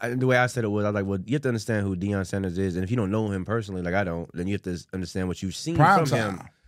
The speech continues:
Speaker 1: So Deion Sanders, he's already a Hall of Famer. He has tons of money.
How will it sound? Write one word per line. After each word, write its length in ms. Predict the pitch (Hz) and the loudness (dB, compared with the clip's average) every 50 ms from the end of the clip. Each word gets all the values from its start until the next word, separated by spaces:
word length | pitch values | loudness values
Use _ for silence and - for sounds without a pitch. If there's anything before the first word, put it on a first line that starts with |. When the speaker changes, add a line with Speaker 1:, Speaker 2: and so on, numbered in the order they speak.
| _ _ _ _ | _ _ _ _
Speaker 1:
So 200 | _ - 127 117 | _ 0 0 2
Deion 380 | 110 127 151 170 156 143 135 123 | 2 2 2 4 4 4 4 2
Sanders, 540 | - 139 135 131 123 120 117 113 110 101 - _ _ _ _ _ _ _ _ _ _ | 2 0 0 2 2 2 0 0 -2 -4 -8 _ _ _ _ _ _ _ _ _ _
he's 140 | 123 117 151 | 0 2 4
already 160 | 175 156 143 | 4 6 6
a 80 | 127 | 6
Hall 180 | 117 127 127 127 | 6 4 4 4
of 100 | 120 110 | 2 2
Famer. 300 | - 123 117 113 113 110 | 2 0 2 2 2 2
He 120 | 110 117 113 | 2 2 2
has 120 | 107 98 - | 2 0 0
tons 260 | - 127 123 117 107 | 0 0 0 0 0
of 80 | 104 | 0
money. 400 | 107 110 110 107 107 107 104 98 | 0 0 2 2 0 0 -2 -4